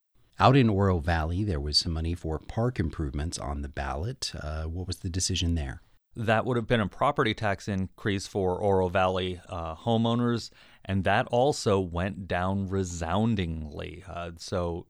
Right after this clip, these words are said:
Speaker 2: if Oro Valley wants to improve the parks up there, they're going to have to come up with another way to fund it.
Speaker 1: The takeaway seems to be that people see lots of room for improvement in various areas of the Tucson infrastructure, but they're not willing to pay for it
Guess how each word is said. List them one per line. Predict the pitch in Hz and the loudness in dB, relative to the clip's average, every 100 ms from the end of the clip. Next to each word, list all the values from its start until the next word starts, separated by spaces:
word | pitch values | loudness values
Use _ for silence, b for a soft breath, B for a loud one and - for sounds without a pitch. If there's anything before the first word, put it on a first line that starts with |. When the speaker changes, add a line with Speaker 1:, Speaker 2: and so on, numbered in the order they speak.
| - | -8
Speaker 2:
if | 104 - | -8 -2
Oro | 95 92 | 0 0
Valley | 87 90 90 | 2 0 0
wants | 87 92 95 - | -2 -4 -4 -4
to | 101 | -4
improve | 90 - 107 101 90 - | -4 -4 -4 -4 -6 -14
the | 90 90 | -10 -10
parks | - 107 110 - | -4 -4 -4 -4
up | 98 | -4
there, | - 90 85 | -2 -4 -2
they're | 90 | -4
going | 85 87 | -2 -4
to | 82 | -4
have | 85 | -8
to | - | -8
come | 90 85 | -6 -6
up | 82 | -6
with | 85 | -6
another | 82 82 80 | -6 -6 -6
way | 82 | -8
to | |
fund | 87 87 80 | -6 -6 -6
it. | 71 - - | -10 -16 -12
Speaker 1:
The | 113 117 | -6 0
takeaway | 170 220 151 117 | 2 4 4 4
seems | 107 113 107 | 4 2 2
to | 101 | 0
be | 87 82 | 2 0
that | 87 | 0
people | 120 123 131 | -2 0 0
see | - 92 | 2 2
lots | 85 95 - | 2 2 0
of | 107 | 0
room | 98 101 | 2 2
for | 98 113 | 2 0
improvement | 95 - - 165 123 76 73 | 0 0 2 2 2 -2 -4
in | 92 80 | -6 -6
various | 82 78 78 - | -4 -2 -2 -2
areas | 80 80 78 82 82 | -4 -4 -6 -6 -6
of | 76 | -6
the | 82 | -6
Tucson | 98 90 80 | -4 -2 -2
infrastructure, | 80 - - - 78 - 85 B B B B - | -4 -4 -6 -6 -6 -6 -8 B B B B -6
but | 87 | -2
they're | 90 | 0
not | 87 110 - - | 2 0 -2 -2
willing | 117 123 120 | 2 2 2
to | |
pay | - - 131 | 0 -2 -2
for | - 78 | -4 -6
it | 73 | -6